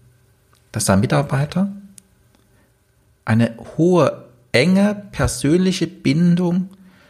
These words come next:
zu der früheren Geschäftsleitung haben. Auf der anderen Seite aber auch über die Jahre, über die Erfahrungen im Unternehmen eine hohe Bindung,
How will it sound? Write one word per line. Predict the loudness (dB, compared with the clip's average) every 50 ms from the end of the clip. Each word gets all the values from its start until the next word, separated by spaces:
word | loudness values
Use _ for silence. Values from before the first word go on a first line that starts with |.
| _ _ -20 -20 _ _ _
zu | -6 -4 -2 0
der | 0 0
früheren | 0 0 0 0 0 2 0 -2 -2 -2
Geschäftsleitung | -4 -2 -2 -2 -2 -4 -6 -10 -6 -4 -2 -2 -2 -2 -4 -6 -6 -8
haben. | -8 -10 -12 -12 -16 -18 -18 _ _ _ _ _ _ _ _ _ _ _ _ _ _ _ _ _ _ _ _ _ _ _ _ _ _ _ _ _ _ _ _ _ _ _ _ _ _ _ _ _ _ _ _ _ _ _ _ _ _ _ _ _ _ _ _ _ _ _
Auf | -6 -2
der | 0 0 2
anderen | 2 2 2 2
Seite | 2 0 0 0 -2 -2 -4
aber | -2 -2 -2 0 0
auch | 0 0 -2 -4 -12 -20 -20 _ _ _ _ _ -20 -20 -20 -20 _ _ _
über | -2 -2 0 0
die | 0 0
Jahre, | 0 0 0 2 0 0 0 0 -2
über | -2 -2
die | -2 -2
Erfahrungen | -2 -4 -4 -8 -6 -4 -2 -2 -2 -2 -2 -4 -6 -6 -8 -12 -16 -18 _ _ _ _ _ _ -20 -20 _ _ _ _ _
im | 2 2 2
Unternehmen | 2 2 0 0 -2 -4 -8 -8 -6 -6 -6 -6 -6 -8 -10 -12 -14 -18 _ _ _ _ _ _ _ _ _ _ _ _ _ _
eine | -2 0 0 0 0 -2 0
hohe | 2 2 2 2 2
Bindung, | -2 -2 -2 0 0 0 -2 -4 -6 -6 -8 -8 -10 -14 -14